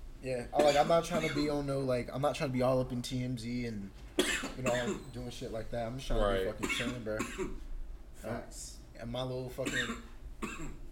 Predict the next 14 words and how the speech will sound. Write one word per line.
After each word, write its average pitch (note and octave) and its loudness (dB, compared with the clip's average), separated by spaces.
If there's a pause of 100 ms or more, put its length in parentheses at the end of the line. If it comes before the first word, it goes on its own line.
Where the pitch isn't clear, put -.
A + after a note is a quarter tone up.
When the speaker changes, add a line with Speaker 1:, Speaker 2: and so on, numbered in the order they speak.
(200)
Speaker 1:
like, C#3+ 4
'cause D3 2
nigga, E3+ 2
dead D#3+ 8
ass, F3+ 6
like, C#3 2 (640)
like, C#3+ 6
what D3 2
I'm D3+ 0
trying D3+ 2
to D3 2
do C#3 0
is, C#3 0
bro, C3+ 2